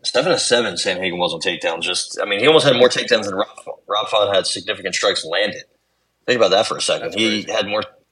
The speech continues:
Speaker 1: had more takedowns than Ricky Simone had. I think he might have had, yeah, nobody's even come close to taking Rob Font down seven times. But the problem is he's faced, how, how many matchups has he had that kind of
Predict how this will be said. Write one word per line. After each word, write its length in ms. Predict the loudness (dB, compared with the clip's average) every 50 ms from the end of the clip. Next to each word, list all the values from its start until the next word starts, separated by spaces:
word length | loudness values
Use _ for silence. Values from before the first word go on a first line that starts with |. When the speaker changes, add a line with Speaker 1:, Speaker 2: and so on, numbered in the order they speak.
| -4
Speaker 1:
had 140 | 0 0 2
more 160 | 4 4 4
takedowns 380 | 6 4 2 4 4 2 2 2
than 200 | 0 -2 -2 -4
Ricky 160 | -6 -6 -4
Simone 360 | -6 -6 0 2 2 2 2
had. 140 | 2 0 0 0
I 40 | 0
think 180 | -2 -4 -2
he 200 | 0 0 0 0
might 300 | 0 0 0 0 0 -2 -2 -4 -6
have 100 | -8 -6 -8 -10 -8
had, 100 | -6 -4
yeah, 120 | -2 -2 0
nobody's 360 | 0 -2 0 0 0 0 0
even 160 | -2 -4 -4
come 200 | -8 -10 -12 -10 -8
close 240 | -2 2 2 2 2
to 60 | 0
taking 360 | -2 -2 -2 -2 -4 -8 -8 -10 -16 -20 -20 -20 _ _ -20 -20 -20 -10 0
Rob 240 | 4 6 6 6 4
Font 260 | 4 4 4 4 4
down 200 | 4 4 4 2
seven 260 | 2 2 0 0 0
times. 360 | -2 0 0 0 0 -2 -6 0
But 400 | 2 2 2 2 0 -4 -8 -10
the 60 | 0
problem 220 | 2 4 4 4 4
is 80 | 2
he's 160 | 2 0 0
faced, 320 | 2 0 0 0 0 2 4
how, 140 | 4 4 4
how 400 | 2 0 0 -2 -2 -4 -4 -2 -2
many 120 | 0 0
matchups 380 | 0 -2 -2 -4 -4 -6 -6 -6
has 100 | -6 -6
he 120 | -6 -2
had 280 | -2 0 0 0 -2 -2
that 160 | -2 -2 -2
kind 180 | -2 -2 0 0
of 160 | 0 -2